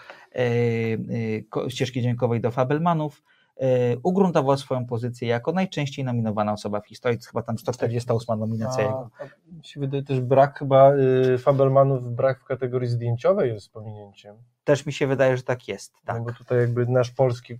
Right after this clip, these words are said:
Speaker 2: znowu mogliśmy jako
Speaker 1: Tak.
Speaker 2: Polacy jakby być nominowani
Speaker 1: To prawda,
Speaker 2: czymś
Speaker 1: a nie,
Speaker 2: tego,
Speaker 1: zupełnie
Speaker 2: a
Speaker 1: nie.
Speaker 2: nie jesteśmy. Rzeczywiście, bo jeśli Fabelmanowie się bronią podobnie jak Babylon, no to zdjęciami i właśnie i muzyką. Także jeśli w muzyce dostał, y, pan Williams, no to tutaj jak najbardziej w,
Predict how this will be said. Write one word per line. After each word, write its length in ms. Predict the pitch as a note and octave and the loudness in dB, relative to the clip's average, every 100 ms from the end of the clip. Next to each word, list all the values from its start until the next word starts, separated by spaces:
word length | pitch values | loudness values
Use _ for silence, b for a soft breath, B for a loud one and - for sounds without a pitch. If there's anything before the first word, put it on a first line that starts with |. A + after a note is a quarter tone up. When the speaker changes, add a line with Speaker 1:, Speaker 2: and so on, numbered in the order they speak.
| C3 | -12
Speaker 2:
znowu 200 | B2+ D#3 | -4 0
mogliśmy 480 | D3 B2 A2+ - A2+ | 0 0 -2 -6 -8
jako 180 | G#2+ A2 | -8 -2
Speaker 1:
Tak. 120 | A#2 | 2
Speaker 2:
Polacy 300 | A#2 A2 - | 4 2 -2
jakby 220 | A#2+ A2 A2 | -4 -4 -8
być 200 | A2 B2+ | -4 0
nominowani 440 | B2 B2 A2+ A2+ | 4 6 6 6
Speaker 1:
To 60 | A2+ | 6
prawda, 280 | B2 A#2+ - | 4 4 2
Speaker 2:
czymś 120 | C3+ | 4
Speaker 1:
a 40 | |
nie, 120 | A#2 | 2
Speaker 2:
tego, 160 | A2 C#3+ | 2 0
Speaker 1:
zupełnie 400 | A#2+ A#2+ B2 A#2 | -4 -4 -2 -2
Speaker 2:
a 20 | |
Speaker 1:
nie. 100 | A2 | -2
Speaker 2:
nie 60 | C3 | 0
jesteśmy. 440 | C3+ C3+ C3 D#3 | 0 0 -2 0
Rzeczywiście, 440 | C3+ C3 C#3 C#3 C#3+ | 0 0 -2 0 4
bo 220 | C3+ C3+ | 8 8
jeśli 260 | C#3 - C3+ | 6 0 2
Fabelmanowie 640 | C#3 C3+ C3+ C#3 C#3+ C#3 | 4 4 4 4 4 2
się 160 | C#3 C3 | 0 2
bronią 300 | C#3 C#3+ C3 | 4 4 2
podobnie 320 | C3 C3 C3 | 0 0 -2
jak 120 | A#2+ | 0
Babylon, 440 | B2 A#2+ B2+ C#3+ | 0 2 0 0
no 120 | C3+ C3 | 0 -2
to 300 | C3+ C3+ C3 | -2 -2 -4
zdjęciami 640 | B2+ C3+ B2+ D3 D3 B2 A#2+ A#2 | -4 -4 0 0 0 -4 -10 -10
i 20 | |
właśnie 340 | A#2 A#2 B2 B2+ | -12 -12 -12 -10
i 40 | |
muzyką. 520 | C3 B2 B2 B2 C#3+ B B _ | -6 -2 0 2 0 B B _
Także 140 | C3 | 0
jeśli 180 | C3 - | 0 2
w 40 | C3+ | 4
muzyce 440 | C#3 C#3+ D#3+ D3 | 6 4 2 2
dostał, 500 | C3 C3 - B2+ B2 b b b b B2 | 2 -2 -2 -2 -2 b b b b -4
y, 300 | B2 B2 B2 | 0 0 2
pan 180 | C3 C3 | 4 4
Williams, 480 | C3 B2+ B2+ C3 C3+ | 4 4 0 -2 -4
no 120 | C3 | -4
to 140 | C3+ | -4
tutaj 300 | - B2 C#3 | -6 -2 0
jak 140 | C3 C3+ | 0 0
najbardziej 600 | B2+ B2+ B2+ A#2+ C3 B2 | 2 4 4 4 2 0
w, 140 | A#2 | -4